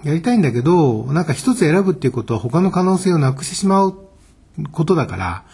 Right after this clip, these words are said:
だから選べないっていうことはあるんですよ。確かに、例えば東京大学と京都大学一緒に通うわけいかないですからね。できないので、選ぶしかないんですね。で、選ぶことができないってこと。つまり、いろいろやりたいし、したいことがあるし、こういうふうになりたい、ああいうふうになりたいとも思うので、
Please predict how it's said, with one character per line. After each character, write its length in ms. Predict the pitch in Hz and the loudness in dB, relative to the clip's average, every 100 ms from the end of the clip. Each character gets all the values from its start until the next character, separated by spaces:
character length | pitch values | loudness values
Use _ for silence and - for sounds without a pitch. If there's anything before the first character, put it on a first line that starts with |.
| - - - | -20 -10 -4
だ 100 | 214 | 0
か 100 | 202 | 0
ら 140 | 120 | 0
選 140 | 110 117 | 0 0
べ 80 | |
な 100 | 117 | -2
い 40 | 101 | -4
っ 20 | |
て 140 | - | -8
い 20 | 101 | -12
う 0 | |
こ 80 | 104 | -8
と 120 | 110 | -4
は 80 | 120 | -4
あ 40 | |
る 80 | 98 | -4
ん 60 | |
で 60 | 92 | -8
す 100 | - | -8
よ。 120 | 135 - - - | -10 -12 -20 -8
確 200 | 185 190 | -6 -2
か 80 | 147 | -2
に、 80 | - | -2
例 80 | 135 | -2
え 20 | |
ば 80 | 101 | -2
東 200 | - 147 | 0 0
京 120 | 151 | 2
大 120 | 151 143 | 0 0
学 140 | - | -2
と 80 | 120 | -2
京 160 | 127 | -2
都 100 | 120 | -2
大 140 | - 113 | -2 -4
学 120 | 92 | -4
一 60 | 92 | -6
緒 120 | 127 | -4
に 80 | 117 | -2
通 80 | 127 | -2
う 120 | 120 | 0
わ 120 | 120 | -2
け 80 | 87 | -4
い 40 | |
か 120 | 110 | -2
な 80 | 120 | -2
い 20 | |
で 60 | 104 | -4
す 100 | - | -8
か 80 | 123 | -4
ら 60 | |
ね。 240 | 160 214 - - - - - - - - | 0 0 -4 -20 -20 -20 -20 -20 -12 -4
で 80 | 160 | 0
き 100 | 190 | 2
な 100 | 156 | 0
い 60 | |
の 120 | 110 120 | 0 0
で、 280 | 139 131 | 0 2
選 140 | 202 247 | 0 0
ぶ 60 | |
し 80 | - | -2
か 100 | 123 | -2
な 100 | 120 | -2
い 80 | 104 | -4
ん 60 | 90 | -6
で 60 | |
す 80 | 113 | -4
ね。 320 | 165 180 - - _ _ - _ _ - - - - | -2 -2 -8 -20 _ _ -20 _ _ -20 -20 -12 0
で、 480 | 175 180 180 180 214 | 2 4 4 4 2
選 100 | 262 | 2
ぶ 60 | |
こ 100 | 214 | 0
と 80 | 214 | 2
が 80 | 185 | 0
で 80 | 113 | 0
き 100 | 95 | -2
な 80 | 85 | -6
い 60 | |
っ 20 | 85 | -8
て 120 | - | -10
こ 80 | 123 | -4
と。 100 | 170 | 2
つ 40 | |
ま 80 | 147 | 4
り、 60 | |
い 20 | 151 | 4
ろ 160 | 180 | 4
い 20 | 170 | 4
ろ 40 | |
や 140 | 160 | 2
り 80 | 160 | 2
た 100 | 175 | 2
い 80 | 147 | 0
し、 140 | 135 | -2
し 80 | - | -2
た 80 | 156 | -2
い 60 | 143 | 0
こ 100 | 139 | -2
と 100 | 123 | 0
が 80 | |
あ 60 | 117 | -2
る 40 | |
し、 120 | 104 - | -4 -2
こ 140 | 135 | 2
う 20 | |
い 20 | |
う 0 | |
ふ 20 | 135 | 4
う 20 | |
に 60 | 113 | 2
な 40 | |
り 80 | 113 | -2
た 120 | 120 | 0
い、 20 | |
あ 40 | 131 | 2
あ 40 | |
い 20 | 156 | 2
う 20 | |
ふ 20 | |
う 60 | 175 | 2
に 40 | |
な 80 | 139 | 2
り 80 | 135 | 0
た 100 | 143 | 0
い 20 | |
と 80 | 131 | 2
も 100 | 147 | 2
思 220 | 165 165 | 4 4
う 20 | |
の 100 | 143 | 2
で、 280 | 196 175 | 2 0